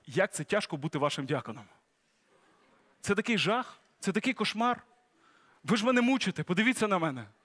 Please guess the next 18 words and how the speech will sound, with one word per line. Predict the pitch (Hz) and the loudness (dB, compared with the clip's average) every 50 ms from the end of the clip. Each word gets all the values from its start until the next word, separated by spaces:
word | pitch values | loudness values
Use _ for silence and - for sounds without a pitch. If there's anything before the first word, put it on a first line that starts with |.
| _ _ _ _ - - _ _ - | _ _ _ _ -20 -20 _ _ -2
До | 190 196 | -2 2
чого | - 277 254 262 | 2 4 4 4
ви | 262 247 | 4 4
мене | 240 247 240 240 | 4 4 4 4
довели? | 214 208 226 214 214 208 170 143 120 107 - _ _ _ _ _ _ _ - | 4 2 2 2 2 2 2 -2 -4 -6 -12 _ _ _ _ _ _ _ -10
Оце | 151 143 - 220 | -8 0 0 2
за | 214 220 240 | 4 4 6
вас | 254 269 247 - | 6 4 2 2
піклуюся, | - - 262 262 - 190 196 214 240 233 - - 143 | -6 -2 -2 -2 0 0 0 0 0 0 -2 -4 -6
про | - 180 214 | -2 0 2
вас | 214 247 240 - | 4 2 2 2
турбуюся". | - 277 262 202 165 190 214 202 170 - - 120 - _ _ _ _ _ _ _ _ _ _ - | -2 -4 -4 -2 -2 -2 -2 -2 -4 -6 -8 -10 -10 _ _ _ _ _ _ _ _ _ _ -6
І | - 196 | -4 -2
це | - 254 | 0 0
була | 214 247 240 226 | 0 2 2 2
не | 214 220 | 4 4
одна | 208 208 185 214 277 262 | 2 2 2 2 0 2
домашка, | 247 247 233 208 - - - | 2 2 2 2 2 0 -4